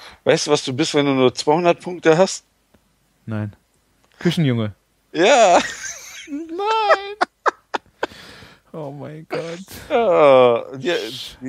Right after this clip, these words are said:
Speaker 1: ja. Stellt euch einfach mal den Küchenjunge mal dreißig vor, dann seid ihr bei Umeli.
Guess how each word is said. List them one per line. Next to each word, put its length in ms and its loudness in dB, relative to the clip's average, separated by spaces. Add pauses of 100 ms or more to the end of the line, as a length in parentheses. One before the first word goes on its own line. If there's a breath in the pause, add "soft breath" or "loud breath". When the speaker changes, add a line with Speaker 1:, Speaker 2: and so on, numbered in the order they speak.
(500)
Speaker 1:
ja. 200 -6 (560 loud breath)
Stellt 320 0
euch 180 2
einfach 220 0
mal 360 4 (880)
den 100 -12
Küchenjunge 540 -2
mal 300 4
dreißig 560 2
vor, 180 0
dann 160 -4
seid 240 2
ihr 120 0
bei 120 4
Umeli. 640 -2